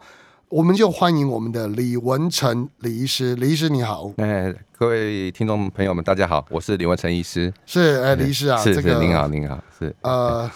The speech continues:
Speaker 1: 我，我，我想了解一下，我之-，之前问过你了啦。
Speaker 2: 是。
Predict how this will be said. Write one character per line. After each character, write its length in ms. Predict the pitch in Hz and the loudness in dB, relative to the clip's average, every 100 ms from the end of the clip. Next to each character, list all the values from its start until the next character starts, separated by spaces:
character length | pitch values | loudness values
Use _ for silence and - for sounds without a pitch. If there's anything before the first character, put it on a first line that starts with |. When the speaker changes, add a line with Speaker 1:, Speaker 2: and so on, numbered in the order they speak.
| - _ | -16 _
Speaker 1:
我， 100 | - 143 | -8 -6
我， 140 | 151 175 | -4 -2
我 80 | 180 | -2
想 160 | 180 | -2
了 180 | 123 120 | -2 -2
解 140 | 151 110 | -2 -4
一 40 | |
下， 140 | 123 | -2
我 100 | 127 | 0
之-， 220 | 143 208 262 | 0 2 0
之 160 | 240 | 0
前 160 | 262 190 | 2 2
问 220 | 202 190 | 4 2
过 220 | 175 190 | 2 -2
你 160 | 113 82 | -4 -8
了 100 | 69 | -14
啦。 180 | 76 71 | -16 -12
Speaker 2:
是。 240 | - 92 | -2 0